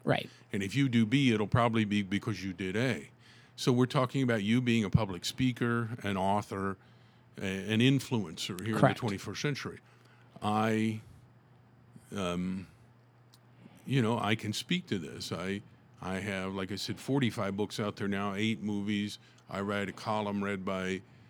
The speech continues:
Speaker 2: uh, three million people in North America, Europe, and Asia every week. Uh, I speak to millions of people each year in arena events, and I ain't got nothing you ain't got. I mean, and I, I meet authors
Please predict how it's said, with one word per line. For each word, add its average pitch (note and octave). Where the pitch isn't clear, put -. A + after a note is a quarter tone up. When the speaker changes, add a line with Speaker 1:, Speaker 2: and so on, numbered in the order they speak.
Speaker 2:
uh, F#2
three A#2+
million G#2
people G2+
in F#2
North G2+
America, G2+
Europe, G2
and F#2+
Asia F#2+
every F2+
week. A2
Uh, G2
I F#2
speak F#2+
to F2
millions G#2+
of G2+
people G#2
each G2
year G2
in F#2
arena A2+
events, G#2
and F#2+
I A2+
ain't A#2+
got F#2+
nothing G2+
you G#2
ain't C#2+
got. -
I G#2
mean, G#2+
and G#2
I, A2+
I A2+
meet A#2
authors A2